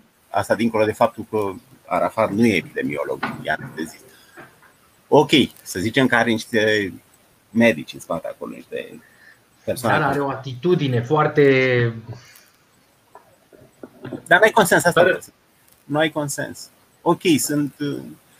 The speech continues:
Speaker 1: și acum e și întrebarea asta cu negaționiștii, cât de mulți or fi, adică s-au făcut sondaje, s-au făcut, uh, deci
Speaker 2: Da,
Speaker 1: eu,
Speaker 2: da, da.
Speaker 1: eu nu știu dacă am întâlnit un negaționist <laughs> în această viață. Pe Facebook am văzut un comentariu, să zicem,
Speaker 2: Întâlnit
Speaker 1: al
Speaker 2: eu.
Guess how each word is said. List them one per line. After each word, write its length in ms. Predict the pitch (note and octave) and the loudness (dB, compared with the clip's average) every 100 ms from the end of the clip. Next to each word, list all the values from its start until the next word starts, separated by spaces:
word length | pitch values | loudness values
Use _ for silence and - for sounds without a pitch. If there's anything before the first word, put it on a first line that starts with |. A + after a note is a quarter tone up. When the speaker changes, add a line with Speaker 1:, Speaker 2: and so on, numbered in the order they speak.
| - - | -20 -18
Speaker 1:
și 120 | - G3+ | 0 2
acum 200 | G3 D#4 | 4 2
e 20 | F4 | 2
și 140 | - | 0
întrebarea 380 | F4+ D#4 - G3 | -2 0 0 0
asta 140 | G3 | -2
cu 120 | - | -6
negaționiștii, 640 | F3 F3 D#3 D#3 D#3 D3+ B2+ | -4 -2 -2 -4 -6 -6 -8
cât 220 | - F#3+ | -4 0
de 100 | E3 | 2
mulți 320 | E3 D#3+ D3+ | 2 2 0
or 60 | B2+ | -4
fi, 140 | - A2 | -2 -2
adică 200 | A2 - | -2 -2
s-au 160 | B2+ | -2
făcut 280 | - - F3 | -2 -6 -8
sondaje, 520 | - A#2+ D3+ E3+ G#2+ | -2 0 2 2 0
s-au 180 | F#2+ G#2+ | -2 -4
făcut, 380 | A#2+ A2+ D3 D3 | -4 -8 -8 -4
uh, 280 | C3+ B2 G2 - _ _ - - _ | 0 0 -2 -12 _ _ -20 -20 _
deci 260 | B2 B2+ - | -2 0 6
Speaker 2:
Da, 80 | F3 | 8
Speaker 1:
eu, 60 | F3 | 8
Speaker 2:
da, 100 | C#3+ C#3 | 6 2
da. 160 | - - | -4 2
Speaker 1:
eu 120 | D#3 | 6
nu 80 | F3 | 6
știu 160 | - C#3 | 6 4
dacă 200 | B2 B2 | 4 4
am 80 | |
întâlnit 380 | A#2 A2 G#2 A2 | 2 0 -6 -6
un 100 | G#2+ | -8
negaționist 600 | F#2 F2+ F2 - - B2 - - D#4 - D#4+ | -8 -4 -6 -8 -12 -12 -6 4 4 4 -2
<laughs> 460 | - - - - B2 | -4 -10 -8 -6 2
în 120 | A#2 | 4
această 360 | G2+ A2 A2 G#2 | 4 2 0 0
viață. 480 | G2+ F#2 - D3 - F#4+ - _ - _ - _ _ _ _ _ _ _ _ _ | 4 2 2 -4 -6 -20 -20 _ -20 _ -20 _ _ _ _ _ _ _ _ _
Pe 140 | - A#3+ | 4 4
Facebook 760 | - - D#4 D4 - - C#3+ | 4 6 8 8 6 -6 -2
am 160 | E3 D#3 | 0 0
văzut 320 | D3+ C#3+ D#3+ | -2 -4 -4
un 140 | E3 D3 | -4 0
comentariu, 600 | D3+ D3 C3+ E3 E3 D3+ | 0 0 2 2 2 -4
să 140 | C#3+ | -8
zicem, 280 | C3+ E3 A#2 | -8 -2 0
Speaker 2:
Întâlnit 220 | G3+ A#3 | 2 2
Speaker 1:
al 80 | A2+ | 2
Speaker 2:
eu. 140 | B2 | -2